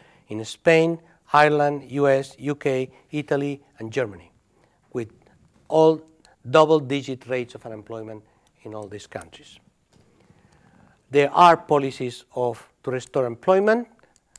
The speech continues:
uh, particularly job training programs, that do not seem to work for a simple reason. There is no new investment. So you can retrain the workers to work where?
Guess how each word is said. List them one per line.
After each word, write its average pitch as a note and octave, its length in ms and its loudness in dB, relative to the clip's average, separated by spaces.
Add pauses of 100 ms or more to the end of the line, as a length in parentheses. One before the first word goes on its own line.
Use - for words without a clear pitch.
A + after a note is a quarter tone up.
(260)
uh, - 100 -16
particularly B2 460 -6
job A#2 220 -8
training A#2 300 -6
programs, F3 380 0
that A2 220 -6
do B2 100 -6
not C#3 320 -4
seem A2+ 300 -10 (460)
to B2 140 -6
work D#3+ 500 -4 (340)
for B2+ 180 -6
a G#2 160 -18 (220)
simple B2+ 240 -10
reason. C#3+ 280 -12
There C3+ 100 -6
is A#2+ 100 -10
no C#3 140 -2
new D3 160 -4
investment. D3 560 -4 (460)
So A#2+ 100 -12
you B2+ 140 -8
can C#3 180 -4
retrain D#3 400 -2
the D3+ 80 -2
workers G3+ 520 0 (400)
to F3 100 0
work D#3+ 280 2
where? F#3+ 320 2